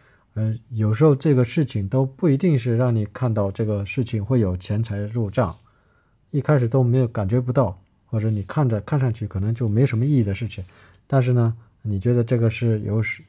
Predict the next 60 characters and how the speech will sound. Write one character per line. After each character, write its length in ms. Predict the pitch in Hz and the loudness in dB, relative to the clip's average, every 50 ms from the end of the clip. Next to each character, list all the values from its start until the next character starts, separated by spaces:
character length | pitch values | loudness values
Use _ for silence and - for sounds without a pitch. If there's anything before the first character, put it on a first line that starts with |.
| _ _ - | _ _ -8
有 100 | 107 107 | -6 -6
可 140 | 117 - | -4 -2
能 100 | 104 107 | -2 0
是 120 | 113 117 117 | 0 0 0
你 160 | 107 98 92 | 0 -2 -2
求 240 | 90 - - 113 123 | -4 -4 -2 0 2
了 100 | 131 123 | 2 2
之 160 | 113 131 135 | 2 2 4
后 160 | 139 139 117 | 4 4 4
来 160 | 98 82 85 | 2 2 0
的 100 | 95 107 | -2 -2
事 140 | 101 - - | -4 -6 -6
情， 180 | 98 - 92 95 104 | -10 -10 -8 -6 -4
那 120 | 120 117 | -2 -2
就 160 | 110 110 107 | 0 -2 -2
尽 220 | 104 - - 139 123 | -4 -4 -2 -2 0
量 220 | 120 120 110 98 | 0 0 0 -2
去 120 | - - 113 | -2 -4 -6
努 120 | 98 90 87 | -4 -2 -2
力 120 | 107 117 | 0 0
去 160 | 113 117 110 | 0 0 -2
做， 280 | - - 143 104 85 - _ _ _ _ _ _ _ _ _ | 0 0 0 0 0 -4 _ _ _ _ _ _ _ _ _
做 180 | _ - 165 131 | _ 2 2 2
着 140 | 113 110 | 2 2
做 160 | 101 127 117 110 | 2 2 2 2
着 100 | 113 107 | 2 0
你 140 | 101 98 | 0 -2
就 100 | 95 107 | -4 -4
慢 200 | 107 113 123 117 | -2 -2 -2 0
慢 120 | 113 107 107 | 0 0 0
会 140 | 107 113 104 | -2 -2 -2
发 160 | - 123 113 | -2 -2 -4
现 160 | - - 101 | -4 -4 -6
啊， 80 | 92 95 | -8 -6
这 100 | - 117 | -4 -2
个 80 | 110 | -2
事 140 | 110 - 123 | -2 -4 -6
情 180 | 113 - 113 101 | -6 -4 -6 -6
是 140 | - 110 | -4 -4
有 160 | 104 95 85 92 | -4 -2 -2 0
利 180 | 120 131 113 | 0 0 0
益 60 | 92 | 0
的。 240 | 85 82 80 87 90 - _ _ _ _ _ _ _ _ _ _ _ | -2 -6 -8 -10 -12 -16 _ _ _ _ _ _ _ _ _ _ _
啊， 260 | - 85 80 87 90 90 | -8 -6 -4 -4 -4 -4
所 180 | 90 - 107 | -4 -2 -2
以 140 | 110 113 107 | 0 0 0
就， 320 | 101 - 123 117 104 101 98 - | 0 0 -2 -2 -2 -2 -4 -4
咱 160 | - 95 90 | -4 -4 -2
们 100 | 104 117 | 0 0
就 140 | 120 127 113 | 0 0 -2
不 200 | 113 - - 107 | -2 -2 0 2
要 160 | 139 147 131 | 4 6 4
求 280 | 117 - - 117 117 113 | 4 2 0 -2 -2 -2
这 120 | - 135 | -2 -2
个 140 | 113 110 98 | -2 -2 -2
钱 240 | - - 107 110 113 | -2 -2 0 0 0
是 80 | 120 | 0
怎 140 | 113 - 82 | -2 -2 -4
么 100 | 82 85 | -4 -2
来， 240 | 82 78 82 98 | -2 -2 -4 -6